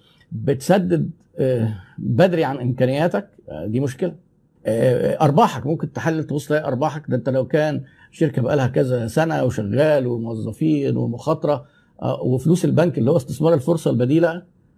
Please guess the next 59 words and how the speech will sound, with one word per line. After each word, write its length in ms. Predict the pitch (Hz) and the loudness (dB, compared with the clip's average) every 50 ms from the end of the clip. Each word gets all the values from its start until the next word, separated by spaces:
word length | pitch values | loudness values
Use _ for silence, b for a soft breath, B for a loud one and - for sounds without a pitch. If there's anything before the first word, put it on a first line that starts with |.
| _ _ _ _ - | _ _ _ _ -2
بيكسب 280 | 135 139 156 - 160 147 | 0 0 2 2 2 0
أكتر. 440 | 143 - - - _ _ _ _ _ _ _ _ - | 0 -2 -4 -20 _ _ _ _ _ _ _ _ -12
يعني 200 | - 127 123 131 | -6 -4 -4 -4
ما 60 | 139 | -2
ينفعش 300 | 135 131 - 151 151 - | -4 -2 0 0 0 0
أنت 140 | 156 151 - | 0 -2 0
حضرتك 240 | 117 131 151 127 123 | 0 0 2 2 0
مثلًا 240 | 143 131 135 135 127 | -2 -2 0 -2 -2
تقول 220 | 131 135 135 139 131 | 0 0 0 2 0
لي: 140 | 131 131 127 b b b b b b - | -2 -4 -6 b b b b b b -2
"أنا 140 | 131 131 131 | 0 0 2
شركة 300 | 127 - 160 147 - 127 | 2 2 2 0 2 -2
مستثمر 460 | 113 110 - - 123 120 - 139 120 | -2 -2 -2 -2 -2 -2 0 -2 -2
فيها 200 | 98 - 143 127 | 0 2 2 2
مثلًا 320 | 120 127 131 131 139 117 110 | 2 2 0 0 0 0 0
اتنين 220 | - - 139 123 | 0 0 0 2
مليون 260 | 120 113 120 131 127 | 2 2 2 0 2
جنيه 220 | 117 120 117 - 120 | 2 0 0 0 0
وبقالي 240 | 117 127 131 131 | 0 2 2 2
أربع 160 | 127 117 107 101 | 2 0 -2 -6
خمس 300 | - 139 131 123 110 - | -4 -2 -2 -2 -2 -2
سنين 160 | 120 120 135 | -2 -2 -2
شغال". 480 | 131 - 120 104 104 120 127 123 113 101 b b b b b b b b b _ - | -2 -2 -4 -2 0 2 0 0 0 -4 b b b b b b b b b _ -4
طيب 260 | 131 135 135 131 123 | 0 2 2 2 2
وإيه 140 | 120 139 147 | 4 4 4
الأخبار؟ 500 | 170 175 131 107 123 131 143 143 135 131 | 4 2 -2 -4 0 2 2 2 2 2
يقول 140 | 151 151 147 | 0 0 0
لك: 100 | 135 135 | 0 0
"اللي 120 | 135 131 | 0 2
جاي 120 | 131 147 - | 2 2 2
قد 140 | 131 123 | 2 2
اللي 140 | 127 117 120 | 0 0 0
رايح". 500 | 120 120 113 87 87 - - - - _ _ _ _ _ _ _ _ | -2 -4 -6 -8 -8 -12 -16 -20 -20 _ _ _ _ _ _ _ _
الحم-، 300 | - - - - - 101 | -10 -10 -8 -6 -6 -8
يعني 240 | 80 80 76 - | -8 -10 -12 -14
الحمد 280 | - 90 98 - 120 110 | -14 -8 -4 -2 -2 -2
لله 220 | 104 107 104 98 | -2 -4 -6 -8
اللي 120 | - - - | -12 -10 -6
جاي 120 | - 107 - | -4 -4 -2
قد 80 | - - | -2 -2
اللي 120 | - - - | -4 -4 -6
رايح. 100 | - - b b b b b b b b - | -8 -10 b b b b b b b b -4
طب 120 | - - | -2 0
ما 60 | - 104 | 0 2
احنا 180 | 110 110 120 | 2 2 2
لو 80 | 123 123 | 2 2
قفلنا 320 | - 117 - 156 147 139 | 0 0 0 2 2 2
الشركة 340 | 127 - - 147 131 123 120 | 0 0 -2 -2 -2 0 -2
وخدنا 260 | 101 - 135 127 120 | 0 0 2 2 2
الاتنين 260 | 113 110 - 135 - 113 | 0 0 0 0 0 2
مليون 260 | 110 107 117 120 117 | 2 2 0 0 0
جنيه 140 | 113 113 117 | 0 -2 -2
احترام 320 | 107 - - 120 117 117 | -4 -6 -4 -2 -2 -2
في 80 | 107 - | -2 -2
البنك 360 | 101 98 104 110 110 104 - | -4 -2 -2 -4 -4 -6 -8
ولا 180 | - - 104 - | -8 -8 -8 -10
الخمسة 340 | - - 110 104 - - - | -8 -10 -10 -8 -6 -6 -6
مليون، 200 | 104 - - - | -4 -4 -4 -4
يعني، 280 | - 113 107 120 131 | -4 -4 -4 -4 -6